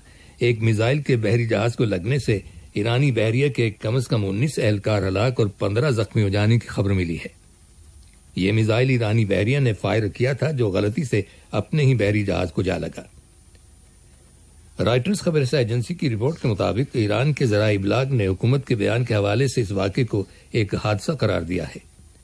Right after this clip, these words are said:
ईरानी बहरिया के बारह जख्मी एहलकारों का अस्पताल में इलाज हो रहा है, जबकि तीन एहलकारों को इब्तदाई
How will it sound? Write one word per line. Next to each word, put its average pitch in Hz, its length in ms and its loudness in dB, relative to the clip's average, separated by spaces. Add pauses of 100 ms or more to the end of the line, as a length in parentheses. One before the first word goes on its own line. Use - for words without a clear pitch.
(720)
ईरानी 104 380 2
बहरिया 113 360 2
के 123 160 -2
बारह 110 460 0 (840)
जख्मी 113 420 0
एहलकारों 120 520 2
का 107 220 -2 (440)
अस्पताल 123 460 0
में 127 140 2
इलाज 107 280 0
हो 95 140 0
रहा 107 200 2
है, 101 200 0 (500)
जबकि 117 320 0
तीन 131 300 -2
एहलकारों 110 520 0
को 113 220 0
इब्तदाई 110 560 0